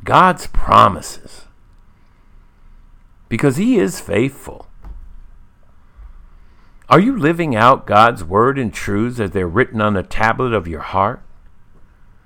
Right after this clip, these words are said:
You know, there are millions of people who truly don't care about others. And in this industry, it is so easy to detect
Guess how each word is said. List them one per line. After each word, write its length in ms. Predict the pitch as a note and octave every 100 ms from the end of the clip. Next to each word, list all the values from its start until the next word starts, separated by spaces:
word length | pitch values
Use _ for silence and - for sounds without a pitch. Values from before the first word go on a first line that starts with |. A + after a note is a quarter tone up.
| - - _ -
You 100 | E3
know, 100 | G3
there 200 | A3+ D#4
are 100 | B2+
millions 560 | A2 C#3+ E3 C3 G#2
of 120 | F#2+ -
people 440 | C#3 E3 - F#2
who 160 | F#2+ F#2
truly 360 | - G#3+ D3+
don't 300 | F#2+ C3 C3+
care 440 | - - B3 E3 F#2
about 320 | E2 G#2 G2+
others. 580 | D3+ D#3+ - - - - - - - - - - - - - - -
And 120 | G#2
in 160 | A2 A#2
this 220 | E3 -
industry, 720 | D3+ - E3 - B2+ A3 G#3+ - - - - - - - - - - - - -
it 220 | A#2 D3+
is 180 | G#2+ G2
so 440 | - - D3+ F3+ -
easy 460 | D3 D#3+ D#3 D#3+
to 160 | D3 D3+
detect 760 | C3+ B2+ - F3 - - -